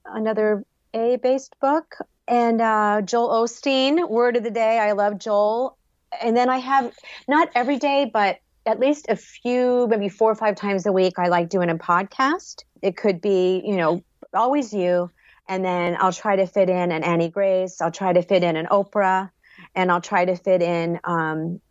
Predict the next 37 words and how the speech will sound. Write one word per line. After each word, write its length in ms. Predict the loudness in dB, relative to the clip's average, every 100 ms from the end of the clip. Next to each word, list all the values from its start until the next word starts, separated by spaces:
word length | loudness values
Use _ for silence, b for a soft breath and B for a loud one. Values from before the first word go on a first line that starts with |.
| -4
pos-, 300 | -2 -2 -6
possibly 440 | -6 -4 -2 0 0
a 40 |
Dan 280 | 2 0 0
Harris. 640 | -2 0 2 0 -4 -16 b b b -12
Joel 420 | -4 0 0 0
Osteen 400 | -4 -6 -2 0
is 160 | 0 -2
something 400 | -4 -4 -2 0
that 160 | 0 0
I 200 | 2 2
watch 600 | 0 -2 -6 -10 -14 -16 _ _ _
on 160 | -6 -4
a 180 | -4 -4
weekly 460 | -4 0 0 0 -2
basis 600 | 0 -2 -2 -2 -2 -2
because 960 | -4 -4 -2 0 2 2 0 -6 -14 -20
he, 720 | -6 -2 0 0 2 0 0
on 100 | -2
a 60 |
Sunday, 540 | -4 -2 0 0 2 0
will 540 | -2 -2 -2 -2 -6 -14 _ _ 0
get 220 | 2 2
me 220 | -2 -2
ready 580 | 0 2 2 0 -4 -10 _
for 200 | _ 0
the 100 | 2
rest 300 | 0 -2 -2
of 80 | -2
the 100 | 0
week 300 | 2 0 -2
because 440 | -4 -4 -2 -2 -2
he 340 | -2 0 0
gives 360 | 2 2 2 0
me 120 | -2
hope 440 | -2 0 2 0 -4 _ _ _ -2
that 400 | 2 2 0